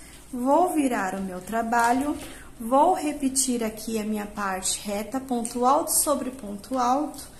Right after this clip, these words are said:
vou fazer aqui, ó, o meu aumento. Agora, nessa carreira, né, a, essa carreira aqui eu fiquei com dois em um aumento,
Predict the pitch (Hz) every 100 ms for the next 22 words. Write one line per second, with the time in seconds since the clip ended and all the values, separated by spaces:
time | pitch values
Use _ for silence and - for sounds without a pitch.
0 | - - - 247 240 294 370 339 285 247
1 | 240 226 - 247 240 202 180 196 - -
2 | 220 196 190 196 233 262 262 311 - -
3 | - - - - - - 254 220 214 208
4 | 208 208 202 226 254 294 311 294 247 240
5 | 226 233 254 254 220 220 277 269 214 214
6 | - - 208 220 220 - 202 220 220 220
7 | - 262 - 247 - 226 226 240 320 330
8 | 302 269 240 220 262 277 339